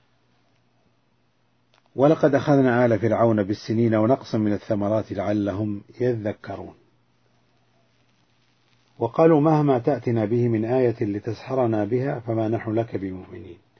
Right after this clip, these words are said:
فأرسلنا عليهم الطوفان والجراد والقمل والضفادع والدم آيات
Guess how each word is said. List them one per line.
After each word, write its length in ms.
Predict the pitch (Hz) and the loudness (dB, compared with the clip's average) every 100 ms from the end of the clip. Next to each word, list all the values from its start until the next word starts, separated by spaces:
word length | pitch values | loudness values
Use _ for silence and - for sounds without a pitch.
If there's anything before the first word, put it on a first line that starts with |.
| _ _ _ _ _ _ _ - | _ _ _ _ _ _ _ 0
فأرسلنا 460 | 135 123 143 120 | 0 2 2 2
عليهم 340 | 107 110 104 104 | 2 0 0 -4
الطوفان 520 | - 101 120 123 120 | -6 -8 -2 0 2
والجراد 540 | 107 101 107 113 117 | 0 0 0 0 0
والقمل 720 | 104 101 - 127 123 117 110 | 0 -2 -4 -6 -4 -6 -4
والضفادع 760 | 104 117 120 110 120 120 110 107 | -2 -2 -2 -4 -2 -2 -2 -2
والدم 460 | 110 98 101 135 139 | -2 -2 -2 -2 -2
آيات 600 | 110 117 120 127 117 | -6 -4 -2 -2 -4